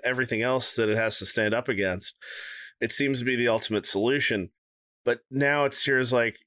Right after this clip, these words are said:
like, no, no, no, no, no. Like, realistically, this thing, like, like, you know what we're messing with. Like, violence has measures here. And going back on it, looking at it being much older, it's sort of, you see that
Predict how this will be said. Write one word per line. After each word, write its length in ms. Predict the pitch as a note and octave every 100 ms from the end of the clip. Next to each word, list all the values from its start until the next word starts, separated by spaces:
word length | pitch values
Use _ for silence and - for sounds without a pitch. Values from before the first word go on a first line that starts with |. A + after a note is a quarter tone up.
| -
like, 320 | A2 A#2+ A#2
no, 320 | B2+ C#3+ A2+
no, 160 | G2+ F#2+
no, 160 | F#2 F2
no, 140 | C#2+
no. 260 | C#2+ G1+ G1+
Like, 160 | F2 -
realistically, 720 | B2 B2+ C#3 C3+ A#2+ - A2
this 220 | A2 B2+ -
thing, 460 | D3 C#3 A#2+ A2+
like, 320 | G#2+ G2 F#2+ - - -
like, 280 | G#2 F2 C3+
you 60 |
know 140 | D3+ D#3
what 80 | G2+
we're 100 | G#2
messing 440 | C3 D3+ A#2 F#2
with. 180 | F2 -
Like, 180 | F#2+ -
violence 560 | A2+ D#3 F#3 D3 A#2
has 280 | C3 B2 G2+
measures 520 | A2 B2 B2+ G#2 F2+
here. 280 | F#2 C#2 A1+ - - - - - _ _
And 440 | D#3+ D#3 D3+ C#3+ - _ _ -
going 280 | G3+ G3 D3
back 260 | E3 F3+
on 100 | E3
it, 80 | C#3+
looking 240 | D3 C#3
at 120 | D3 C3+
it 100 | B2+ - C3+ C#3
being 260 | D3 C#3+ C3
much 200 | A#2+ D3+
older, 320 | E3 E3+ B2+
it's 160 | B2+
sort 200 | - E3
of, 120 | C#3+ D3
you 120 | F#3+
see 320 | - G3+ G3+
that 260 | F3+ C#3+